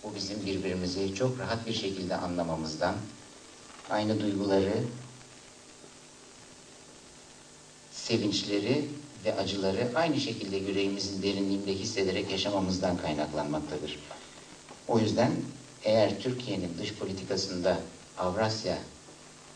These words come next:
yeri ve önemi açısından size biraz evvel çizmeye çalıştığım tabloda gözüktüğü şekilde öncelikli bir yere sahipse, bunun içinde Türkiye-Azerbaycan ilişkileri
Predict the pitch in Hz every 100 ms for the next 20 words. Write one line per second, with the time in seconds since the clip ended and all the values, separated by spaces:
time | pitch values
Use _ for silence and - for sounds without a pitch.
0 | - - 90 90 123 113 98 92 95 98
1 | 95 92 90 85 85 - - - - -
2 | - - - - - - 98 98 - 117
3 | 110 101 95 - 92 95 95 98 90 -
4 | 90 80 98 92 92 90 85 87 85 -
5 | 92 90 80 87 80 104 - - - -
6 | - - 92 92 92 92 90 87 82 80
7 | 78 - - - - 143 147 147 - -
8 | - - - - - 92 113 117 147 -
9 | - - - 82 - 123 131 - - 127
10 | - 95 90 85 90 87 87 98 92 -
11 | - - 80 -